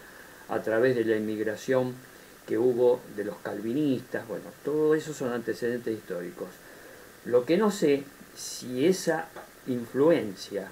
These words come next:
del pensamiento positivo era tan grande en el pasado histórico como lo es ahora. A lo mejor sí. A lo mejor sí, porque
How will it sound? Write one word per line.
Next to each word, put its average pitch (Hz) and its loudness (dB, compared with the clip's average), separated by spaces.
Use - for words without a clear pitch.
del 90 -8
pensamiento 123 -4
positivo 98 -8
era 156 2
tan 185 0
grande 104 4
en 110 -6
el 104 -6
pasado 104 -2
histórico 117 -2
como 156 2
lo 214 8
es - 2
ahora. 143 4
A 147 0
lo 170 2
mejor 190 0
sí. 180 -4
A 104 -8
lo 117 -4
mejor 147 -4
sí, 180 0
porque 90 -8